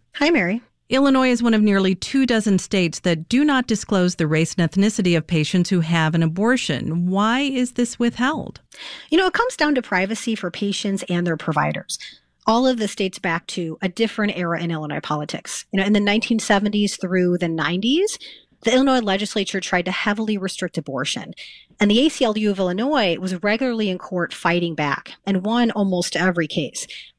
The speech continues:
Speaker 1: They finally negotiated a deal in court with the Illinois Department of Public Health in the nineteen nineties. It focused on privacy, like not to,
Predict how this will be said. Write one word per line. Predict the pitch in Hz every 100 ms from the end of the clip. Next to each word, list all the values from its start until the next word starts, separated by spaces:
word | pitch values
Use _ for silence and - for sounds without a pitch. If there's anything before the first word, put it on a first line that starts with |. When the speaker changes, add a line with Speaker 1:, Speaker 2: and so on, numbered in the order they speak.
| _
Speaker 1:
They | 226
finally | 226 269 339 302
negotiated | 226 202 196 214 185 165
a |
deal | 156 190 185
in | 170
court | - 170 175 -
with | 170 - -
the | 185
Illinois | 196 185
Department | 175 - 170
of | 175
Public | - 175 185
Health | 208 196 -
in | 190
the | 175
nineteen | 160 160 170
nineties. | 147 139 185 285 381 - _ _ _ -
It | -
focused | 220 202 226 208
on | 175
privacy, | - 156 160 196 - 240 254
like | -
not | 190 180 170
to, | 214